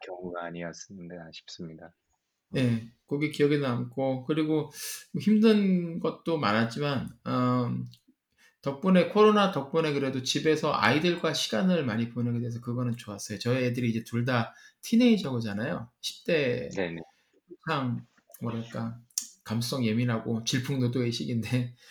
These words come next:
Speaker 2: <laughs> 그때 그래도 아이들과 많은 시간을 집에서 함께 보낼 수 있어서 그게 그래도, 어, 올 한 해 제가, 아, 잘한, 잘한, 잘한 일 중에 하나가 아니었나 생각이 들고 기억에 많이
Speaker 1: 음.
Speaker 2: 남아요.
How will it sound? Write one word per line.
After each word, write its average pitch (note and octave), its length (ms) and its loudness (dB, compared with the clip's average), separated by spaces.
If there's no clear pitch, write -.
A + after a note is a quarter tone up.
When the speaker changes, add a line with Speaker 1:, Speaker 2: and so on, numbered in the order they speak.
Speaker 2:
<laughs> - 220 -20
그때 D#3 560 2
그래도 B2+ 480 -2
아이들과 A#2+ 840 -2
많은 G#2+ 300 0
시간을 B2+ 380 -4
집에서 B2 400 -4
함께 D#3 240 -6
보낼 A#2+ 240 0
수 A#2 120 -6
있어서 A2 460 -6
그게 C3+ 280 -2
그래도, A#2+ 540 -4
어, A2+ 220 -10
올 A#2+ 160 -6
한 B2 140 -2
해 A2+ 220 -4
제가, A2 400 -8
아, - 300 -14
잘한, A#2 480 0
잘한, A#2 480 -2
잘한 B2 320 0
일 B2 120 0
중에 B2+ 160 -4
하나가 A#2+ 320 -2
아니었나 A#2 460 -8
생각이 A#2 340 -10
들고 G2+ 220 -16
기억에 - 300 -2
많이 - 160 -6
Speaker 1:
음. - 20 -8
Speaker 2:
남아요. - 140 -10